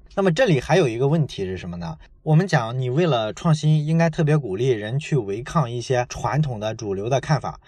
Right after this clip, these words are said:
但是问题是传统的主流的看法它并不是总是错的，也有对的时候，对吧？如果它是对的，你去反对了，是不是就会让自己陷入一个特别被动的局面？如果用一句糙一点的话来说，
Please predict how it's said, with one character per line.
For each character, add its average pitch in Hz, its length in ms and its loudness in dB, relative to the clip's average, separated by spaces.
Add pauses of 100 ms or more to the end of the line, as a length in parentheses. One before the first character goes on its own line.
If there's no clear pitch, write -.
(100)
但 202 120 0
是 220 80 -6
问 247 200 -2
题 113 160 -4
是 95 200 -4 (160)
传 214 220 0
统 262 140 -4
的 202 100 4
主 131 160 -4
流 107 140 -4
的 160 100 2
看 196 180 -4
法 107 140 -4
它 180 160 -4
并 175 220 -2
不 147 100 2
是 175 120 2
总 95 340 -10
是 180 160 -2
错 143 200 -2
的， 82 140 -10 (140)
也 180 100 6
有 175 140 4
对 190 180 2
的 107 100 -2
时 - 160 -8
候， 151 280 -2
对 - 80 -6
吧？ 98 180 0 (140)
如 262 180 2
果 147 140 6
它 196 160 0
是 208 100 -4
对 226 240 -2
的， 85 240 -6
你 131 140 -2
去 180 120 2
反 101 300 -4
对 151 140 4
了， 95 260 -2
是 - 160 -2
不 143 100 2
是 143 140 2
就 143 160 0
会 147 160 2
让 131 240 -2
自 131 100 -4
己 98 200 -6
陷 139 200 0
入 120 160 -4
一 110 120 -6
个 113 160 0
特 - 100 0
别 151 100 6
被 160 220 2
动 98 160 -6
的 87 100 -8
局 85 140 -10
面？ 87 220 -8 (240)
如 214 120 2
果 180 140 8
用 170 240 4
一 151 140 2
句 160 180 2
糙 196 320 2
一 190 80 4
点 95 180 -8
的 87 80 -10
话 95 200 -4
来 92 120 -10
说， 95 300 -6